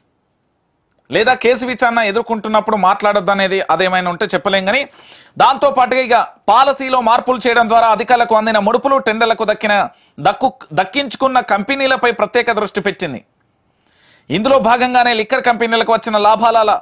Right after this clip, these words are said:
వివరాలను కూడా సేకరించింది. ఈ క్రమంలో లిక్కర్ కంపెనీలు నిందితుల ఆస్తులను మరోసారి అటాచ్ చేసేందుకు కూడా రంగం సిద్ధమైంది అనేది ప్రధానంగా కూడా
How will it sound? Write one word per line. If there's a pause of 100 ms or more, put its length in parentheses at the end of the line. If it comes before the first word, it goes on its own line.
వివరాలను
కూడా
సేకరించింది.
ఈ
క్రమంలో
లిక్కర్
కంపెనీలు
నిందితుల (100)
ఆస్తులను
మరోసారి (320)
అటాచ్
చేసేందుకు
కూడా
రంగం
సిద్ధమైంది
అనేది
ప్రధానంగా
కూడా